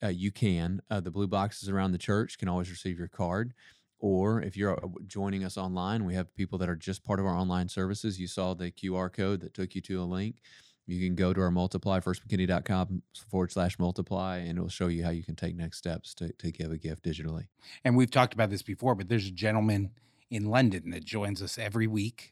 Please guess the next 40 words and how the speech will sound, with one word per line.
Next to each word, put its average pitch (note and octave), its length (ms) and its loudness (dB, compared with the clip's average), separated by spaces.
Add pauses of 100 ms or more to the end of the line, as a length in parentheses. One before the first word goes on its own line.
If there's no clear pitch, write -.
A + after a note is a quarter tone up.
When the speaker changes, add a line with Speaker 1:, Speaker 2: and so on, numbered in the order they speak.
(120)
Speaker 2:
Uh, F#2 180 -2
we, F#2+ 400 -4
a-, - 240 -8
and G2 320 -4 (140)
feels B2+ 200 4
very, A#2+ 240 2
we've A#2 260 4
sent C3 220 6
him A#2 100 8
a A2+ 40 8
multiply A2+ 460 8
shirt, C#3+ 500 2
all A2+ 200 6
that. A2+ 300 4
Speaker 1:
That's - 180 -10
awesome. E2+ 300 0
Speaker 2:
And A2+ 140 4
he's, B2+ 320 4
uh, A2+ 280 8 (260)
he C3+ 180 6
actually B2 380 6
wrote A#2 320 8
into, A2+ 640 4 (280)
uh, G#2+ 60 -2
our G#2 280 2
financial A2 560 2
office, A#2+ 420 6
and G#2 100 -2
they G#2+ 80 0
were G2+ 100 -2
talking A2 340 2
to A2 180 0
him G#2+ 60 -2
how A#2 200 2
he A#2+ 220 -2
can G2 180 -4
give F#2+ 220 -4
a F2 40 -6
gift. E2+ 280 -6
So G2+ 280 -2